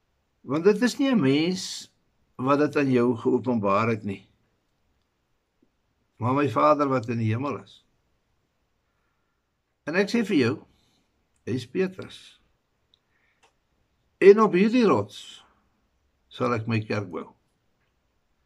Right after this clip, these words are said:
En die magte van die doderyk sal dit nie oorweldig nie." Die rots waarop die kerk gebou sou word, was nie Petrus nie.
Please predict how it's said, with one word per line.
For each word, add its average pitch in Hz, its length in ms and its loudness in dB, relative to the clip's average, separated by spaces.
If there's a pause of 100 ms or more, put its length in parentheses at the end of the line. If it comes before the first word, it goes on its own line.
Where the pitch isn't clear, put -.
(1080)
En 190 140 2
die 202 100 6
magte 180 380 4
van 185 160 0
die 156 100 -2
doderyk 135 480 2
sal 131 200 0
dit 135 120 -2
nie 143 80 -2
oorweldig 95 600 -4
nie." - 80 -20 (3750)
Die 175 320 -8 (800)
rots 202 480 -2
waarop 143 400 0
die 135 100 -4
kerk 180 380 -4
gebou 110 340 -2
sou 87 220 -8
word, - 460 -16 (340)
was 147 220 -10
nie 247 100 -8
Petrus 107 480 -8
nie. - 160 -12